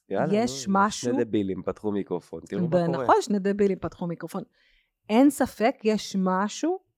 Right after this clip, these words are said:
Speaker 2: ב-, אה, קשר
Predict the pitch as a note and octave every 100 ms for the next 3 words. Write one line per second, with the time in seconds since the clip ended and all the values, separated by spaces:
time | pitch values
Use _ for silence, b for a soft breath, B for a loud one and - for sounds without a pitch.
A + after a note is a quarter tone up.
0 | _ _ _ _ _ _ _ G#3+ E3 F#3
1 | E3+ F3 E3 E3 E3+ D#3+ - - F3+ E3+
2 | E3+ E3+ F3 F#3+ _ _ _ _ _ _
3 | _ _ _ _ _ - A#3 G#3 - G3